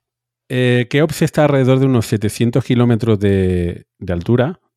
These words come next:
Eh, mm, es, en fin, no, no es una órbita geoestacionaria, quiero decir, eh, está dando vueltas alrededor de la Tierra, tampoco son trescientos kilómetros,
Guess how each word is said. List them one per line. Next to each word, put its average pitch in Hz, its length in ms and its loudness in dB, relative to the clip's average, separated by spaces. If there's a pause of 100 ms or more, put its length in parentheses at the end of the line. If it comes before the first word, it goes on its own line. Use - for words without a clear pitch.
(100)
Eh, 95 1120 0 (220)
mm, 92 600 0 (460)
es, - 480 -14 (440)
en 87 80 -18
fin, 120 180 -6
no, 107 140 -4
no 113 640 -6
es 107 100 -6
una 131 160 0
órbita 117 300 0
geoestacionaria, 107 680 -4
quiero 101 180 -4
decir, - 300 -6 (460)
eh, 117 420 0
está 117 200 -4
dando 117 220 2
vueltas 117 280 0
alrededor 110 380 2
de 113 80 0
la 107 100 -2
Tierra, 123 300 0
tampoco 101 340 -2
son 107 540 0
trescientos 110 480 -4
kilómetros, 113 540 -4